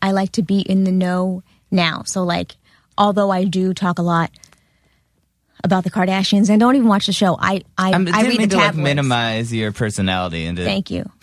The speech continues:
Speaker 1: I appreciate that. But, um, I just like to, um,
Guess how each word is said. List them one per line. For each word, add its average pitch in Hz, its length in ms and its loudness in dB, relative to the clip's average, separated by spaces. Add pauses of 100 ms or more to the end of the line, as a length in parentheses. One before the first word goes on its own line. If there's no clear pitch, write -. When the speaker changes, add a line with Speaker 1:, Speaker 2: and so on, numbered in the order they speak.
(500)
Speaker 1:
I 180 80 -4
appreciate 180 480 -8
that. 185 200 -16 (340)
But, 202 180 2
um, 196 380 -2
I 220 100 -2
just 277 160 -2
like 269 160 -2
to, 339 180 -2
um, 330 460 -2